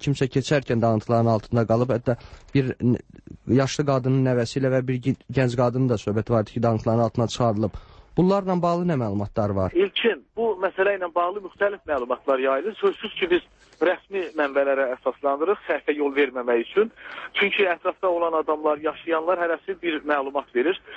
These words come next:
Speaker 2: E, polkovnik Qulamov bildirdi ki, e, biz soruşduq, ondan nə qədər adam qalma ehtimalı var. O dedi ki, bunu dəqiq demək mümkün deyil. Çünki təkcə işləyənlər yox,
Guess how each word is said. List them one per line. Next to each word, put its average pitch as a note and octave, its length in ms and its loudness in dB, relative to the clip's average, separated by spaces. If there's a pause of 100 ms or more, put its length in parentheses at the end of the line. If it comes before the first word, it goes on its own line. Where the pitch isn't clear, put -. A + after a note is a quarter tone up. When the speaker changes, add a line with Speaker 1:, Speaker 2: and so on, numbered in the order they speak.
(260)
Speaker 2:
E, D3+ 240 2
polkovnik F#3+ 480 -4
Qulamov F3+ 420 0
bildirdi C#3+ 520 -4
ki, G3+ 100 4 (560)
e, - 20 2 (360)
biz D3+ 200 -2
soruşduq, F3 600 -2
ondan D3+ 260 -2
nə D3+ 140 0
qədər C#3+ 180 0
adam C#3+ 220 -4 (160)
qalma C#3+ 240 -2
ehtimalı D3 320 -2
var. F#3+ 160 0
O F3 40 0
dedi F#3 200 0
ki, A3 140 -6
bunu G3 180 2
dəqiq E3+ 340 -2
demək E3+ 300 -4
mümkün E3 260 -6
deyil. G3+ 300 4
Çünki G3 240 0 (400)
təkcə F3 380 0
işləyənlər F3 680 -2
yox, A3+ 180 0